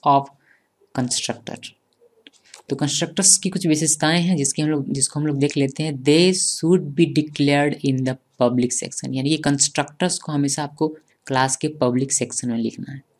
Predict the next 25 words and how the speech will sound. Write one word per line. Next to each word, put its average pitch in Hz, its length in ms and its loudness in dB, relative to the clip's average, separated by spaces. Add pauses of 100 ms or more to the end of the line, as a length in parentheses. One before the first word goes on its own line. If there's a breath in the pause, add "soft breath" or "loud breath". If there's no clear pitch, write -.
(500 soft breath)
so 165 240 4 (140)
that 139 260 0 (140)
its - 240 -4 (140)
objects 131 600 -2 (160)
can 139 300 2
be 131 160 -4
created 120 400 0
in 127 240 -4
any 123 320 0
function। - 420 -8 (1200)
ओके, 202 240 2 (1120)
now 135 220 -2 (140)
सेकंड 151 400 0
है, 170 100 -2 (340 loud breath)
they 147 160 6 (140)
are 160 180 4
invoked 135 580 2 (180)
directly 131 520 2
when 135 180 2
an 139 140 -2
object 123 400 -6
is 147 140 -4
created। - 520 -8 (1120)
तो - 80 -8
कंस्ट्रक्टर 160 680 2